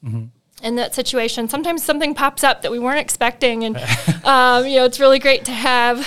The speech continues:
Speaker 2: your, you know, your county attorney there, especially,
Speaker 1: Mm-hmm.
Speaker 2: uh, to help advise on those things and make sure that we, that we do everything right. Because ultimately our goal is to make sure that our, our meetings are fair and they're conducted in a way, um, you know, that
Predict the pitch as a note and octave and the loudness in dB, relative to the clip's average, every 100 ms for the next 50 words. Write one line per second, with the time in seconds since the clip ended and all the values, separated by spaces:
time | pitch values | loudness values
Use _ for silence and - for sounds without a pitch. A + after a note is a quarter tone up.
0 | - - B3+ B3 A#3 A#3+ - A3+ A#3+ A3 | -12 -10 0 0 2 -2 -4 -6 -4 -2
1 | A3+ A#3 A3+ C4+ B3+ B3 B3 A3+ A#3+ F#3+ | -4 -6 -4 -4 -2 -2 -4 -4 -4 -2
2 | G#3 G#3+ G#3 G3 G3+ A#3 G#3 G#3+ A#3 - | -2 -4 -4 -4 -4 -4 -4 -6 -8 -14
3 | - A#2+ A3+ A3 A#3 G3+ A3+ A#3 A3+ G#3+ | -12 -4 -2 -2 -4 -2 -2 -2 -4 -4
4 | F#3+ G#3+ A3 G#3 G3+ G3+ G3+ G#3 A#3 B3+ | -4 -4 -4 -6 -8 -8 -8 -6 -6 -4
5 | - - D4 A#3+ A3+ A3+ G#3+ - B3 G#3+ | -4 -4 -4 -4 -6 -10 -12 -18 -8 -8
6 | - A#3+ A3+ A3+ A3 A3+ A3 G#3+ G#3 - | -6 -6 -6 -6 -6 -6 -6 -8 -8 -8
7 | D#4 E4+ E4 D4+ A#3 B3 A3+ G3+ A3 G3+ | -4 -4 -2 -4 -2 -2 -4 -6 -6 -6
8 | G#3 - A#3+ G3 - A#3+ G#3+ G#3 G#3 G#3 | -6 -8 -10 -8 -8 -8 -6 -6 -6 -8
9 | - - - - A#3 A#3+ A3+ G3 - - | -14 -20 -14 -4 -2 0 -4 -6 -10 -2
10 | G#3+ G3+ D4+ F#4+ - - - A3+ A3 A3 | 0 2 0 -2 -12 -14 -6 -4 -4 -6
11 | A3+ G#3 - A#3 A3 G#3+ G#3+ G#3+ G#3+ F#3+ | -6 -6 -4 -4 -4 -6 -6 -6 -6 -8
12 | G#3+ G#3 G3+ G3 G#3 G3 _ _ _ B3 | -12 -12 -10 -10 -10 -14 _ _ _ -6
13 | A3+ G3 F#3+ G#3 G3+ - - | -4 -4 -4 -4 -4 -6 -12